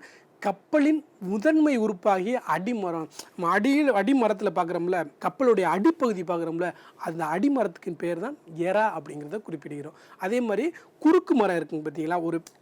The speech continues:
பக்கவாட்டையும் பக்கவாட்டையும் இணைக்கக்கூடிய ஒரு குறுக்கு மரம் இருக்குல்ல, அதை எவ்வாறு அழைத்தார்கள் என்றால் பருமல் என்று அழைத்தார்கள் அப்படிங்கிறத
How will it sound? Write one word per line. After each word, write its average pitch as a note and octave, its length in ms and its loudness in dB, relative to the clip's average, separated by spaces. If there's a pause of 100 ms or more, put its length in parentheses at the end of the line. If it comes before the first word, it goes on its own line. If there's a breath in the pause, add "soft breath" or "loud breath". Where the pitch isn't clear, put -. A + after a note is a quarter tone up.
(140)
பக்கவாட்டையும் A3 600 2
பக்கவாட்டையும் G3+ 500 -2 (220 loud breath)
இணைக்கக்கூடிய A3+ 580 0
ஒரு G3 220 4
குறுக்கு D#4+ 320 2
மரம் F#3 280 0
இருக்குல்ல, F3 260 -4 (180 loud breath)
அதை B3+ 300 0
எவ்வாறு G#3+ 340 4
அழைத்தார்கள் E3 440 -4
என்றால் G#3 300 -6 (180)
பருமல் B3+ 460 2
என்று F3+ 280 -4
அழைத்தார்கள் D#3 560 -4 (280 loud breath)
அப்படிங்கிறத E3 420 -4